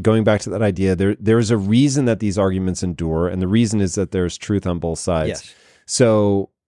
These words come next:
Speaker 1: uh, I read a lot about history. This is something that came to me pretty recently, like the last five or six years. And you read historical stuff and you realize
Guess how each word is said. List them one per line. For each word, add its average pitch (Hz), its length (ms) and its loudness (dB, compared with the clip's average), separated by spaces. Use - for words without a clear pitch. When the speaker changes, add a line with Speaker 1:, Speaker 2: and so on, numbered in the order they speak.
Speaker 1:
uh, 101 300 0
I 110 80 0
read 110 260 4
a 180 40 2
lot 113 160 6
about 98 200 2
history. 92 480 0
This 87 180 -4
is 110 80 -8
something 202 420 0
that 123 300 0
came 127 220 0
to 131 60 2
me 113 180 2
pretty 107 480 -2
recently, 87 560 0
like 80 160 -2
the 98 80 -4
last 90 280 -2
five 95 200 0
or 92 40 -2
six - 280 -8
years. 87 420 -2
And 110 460 2
you 107 220 0
read 131 640 0
historical 95 840 -2
stuff 95 380 -2
and 110 80 -2
you 110 100 2
realize 113 720 2